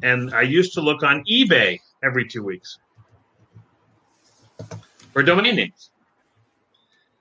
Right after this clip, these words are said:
And I would search high to low. And when you search high to low, you see a lot of people that have terrible domain names, so they put them for sale for a million dollars or five million.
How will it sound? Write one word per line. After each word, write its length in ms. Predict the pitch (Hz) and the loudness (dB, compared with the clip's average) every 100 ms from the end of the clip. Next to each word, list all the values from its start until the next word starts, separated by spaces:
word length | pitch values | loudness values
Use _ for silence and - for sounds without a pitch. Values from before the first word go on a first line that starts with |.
| _ _ | _ _
And 200 | 131 131 | -4 0
I 100 | 131 | 2
would 200 | 131 120 | 0 -2
search 400 | - 175 170 - | 0 4 4 0
high 300 | - 131 143 | -4 0 2
to 100 | 147 | 0
low. 420 | 143 110 92 98 - _ _ _ _ _ - | -2 -4 -8 -12 -16 _ _ _ _ _ -4
And 220 | 127 131 | -2 0
when 100 | 131 | 0
you 80 | 131 | 0
search 300 | 180 175 - | 0 0 2
high 220 | 175 170 | 2 2
to 80 | 151 | 4
low, 260 | 190 185 | 4 4
you 120 | 135 131 | 2 -2
see 160 | 139 | -4
a 40 | 131 | -4
lot 180 | 139 | -2
of 80 | 139 | -4
people 260 | 139 131 131 | -4 -6 -4
that 120 | 127 | -4
have 180 | 127 120 | -4 -8
terrible 420 | - 139 135 131 | 2 4 4 0
domain 320 | 123 135 165 131 | -4 -2 0 0
names, 280 | 113 113 | -2 -4
so 80 | 120 | -6
they 80 | 117 | -6
put 140 | 135 | -4
them 100 | 123 | -4
for 80 | 120 | -6
sale 240 | - 123 113 | -2 -2 -2
for 100 | 110 | -6
a 60 | 113 | -4
million 300 | 120 117 113 | -2 -2 0
dollars 380 | 110 110 107 104 | 0 0 -4 -8
or 60 | - | -4
five 240 | 110 110 | 0 0
million. 180 | - - | -2 -20